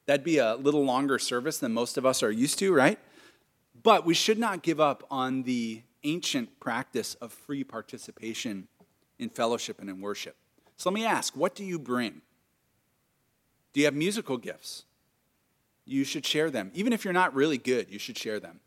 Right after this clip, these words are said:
because you have those gifts. Are you good at serving other people? We have lots of opportunities for that. Do you love kids or teenagers? Choose to walk alongside them. Do you enjoy leading prayers?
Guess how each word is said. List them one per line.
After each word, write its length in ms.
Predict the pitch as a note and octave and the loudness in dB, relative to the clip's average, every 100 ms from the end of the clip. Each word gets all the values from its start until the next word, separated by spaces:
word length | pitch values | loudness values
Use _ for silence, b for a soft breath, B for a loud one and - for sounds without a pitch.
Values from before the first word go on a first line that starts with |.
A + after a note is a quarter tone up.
| - | -12
because 260 | - G#2+ | -10 -8
you 80 | G#2+ | -8
have 80 | G2 | -6
those 160 | A#2+ | -6
gifts. 320 | - C#4+ - - _ _ _ _ _ _ _ _ - | -4 -4 -4 -14 _ _ _ _ _ _ _ _ -2
Are 80 | D3 | 0
you 100 | F3 | 4
good 180 | E3 G#3 | 8 8
at 140 | G3 | 8
serving 460 | - F#3+ A3+ A#3 D#3 | 2 4 4 2 0
other 180 | A#2+ | -2
people? 440 | G#2+ A2+ G#2 F2+ - _ | -4 -10 -14 -16 -18 _
We 120 | B2 | -8
have 100 | A#2+ | -6
lots 280 | G#2+ B2+ B2+ | -2 -2 -2
of 60 | C3 | -4
opportunities 540 | A#2+ - - A2+ G#2 | -6 -8 -10 -10 -10
for 120 | - F#2 | -12 -18
that. 220 | F#2 F#2+ _ _ _ _ _ _ - | -20 -20 _ _ _ _ _ _ -4
Do 80 | |
you 100 | D3+ | 0
love 220 | D#3 E3 - | 2 2 0
kids 420 | - F#3 G3+ C3 | 4 6 6 2
or 80 | C3+ | -8
teenagers? 800 | - F3 F#3 B2 - F#2+ - - _ _ _ _ _ | -6 -6 -4 -6 -8 -18 -20 -20 _ _ _ _ _
Choose 240 | - D3 C3 | -6 -4 -2
to 60 | |
walk 200 | C#3 B2+ | -4 -4
alongside 560 | C#3+ B2+ A#2+ - A#2 A#2+ | -4 -6 -8 -8 -8 -8
them. 180 | G#2 - _ _ _ b b b | -12 -20 _ _ _ b b b
Do 100 | E3+ | 0
you 100 | F3+ | 2
enjoy 320 | D#3+ F3 F#3 | 4 6 6
leading 340 | F3 F3+ E3 | 4 0 -2
prayers? 680 | - D#3 E3 F3 - - - | -4 -6 -6 -6 -12 -16 -20